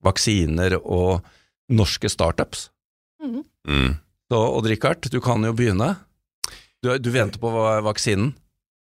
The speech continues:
Speaker 3: Det gjør vel veldig mange for tida, tror jeg. Og de vaksinene som har, har gått raskest nå, er jo såkalte messenger R N A-vaksiner.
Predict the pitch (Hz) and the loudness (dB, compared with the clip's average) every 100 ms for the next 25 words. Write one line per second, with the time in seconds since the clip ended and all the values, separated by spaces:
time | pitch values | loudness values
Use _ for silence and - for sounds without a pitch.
0 | _ _ _ _ _ _ _ - 82 87 | _ _ _ _ _ _ _ 0 2 2
1 | 73 67 78 85 85 - - - 82 71 | 2 2 0 2 0 -2 -4 0 2 2
2 | 73 78 67 82 90 127 139 147 156 151 | 2 2 0 0 0 0 0 0 0 0
3 | 131 101 101 101 98 98 95 92 92 92 | -2 0 0 0 2 2 2 2 0 0
4 | 95 101 101 101 98 _ _ _ _ _ | -2 -4 -6 -14 _ _ _ _ _ _
5 | - 90 95 - 87 69 78 - 92 80 | 0 2 2 0 0 0 -2 0 0 2
6 | 76 76 80 87 92 _ _ _ _ - | 0 2 0 -4 -12 _ _ _ _ -2
7 | 92 85 80 - 90 - - - 101 101 | 0 0 -2 -2 0 0 -4 -6 -2 0
8 | 87 73 73 76 69 73 - 76 76 76 | 2 0 0 -2 0 -2 -2 -2 2 2
9 | 76 71 - 71 67 76 76 78 82 71 | 0 -2 0 -2 -2 0 0 2 0 0
10 | 71 71 64 67 - 73 73 113 | 2 0 0 -2 -2 -2 0 0